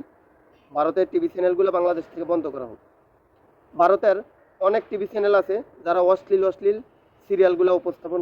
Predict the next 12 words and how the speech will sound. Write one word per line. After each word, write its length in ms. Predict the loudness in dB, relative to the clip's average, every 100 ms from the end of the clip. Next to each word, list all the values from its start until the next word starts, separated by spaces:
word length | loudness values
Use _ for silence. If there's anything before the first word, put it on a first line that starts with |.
| -8
করে, 160 | -12 -16 _ _ _ _ _ _ -4
অশ্লীল 360 | -4 2 2 4
ড্রেস, 240 | 2 2 0 _ _ _ _ -4
অশ্লীল 420 | -4 0 2 2 -2 -8 _ -20 -20 -12 -4
কথাবার্তা, 520 | -2 2 0 0 -2 -2 -6 -20 -20 -20 -6
মানে 120 | -4 -2
সব 100 | -6 -2
কিছু 160 | 0 2 2
অশ্লীল। 300 | 0 -6 -8 -12 -18 -18 -20 -20 -20 -20 -20 -20 -20 -20 -20 -20 -20 _ _ _
তো 100 | 2 4 2 -2 -10 _ -4
ভারতের 340 | 0 2 2
ওই 80 | 2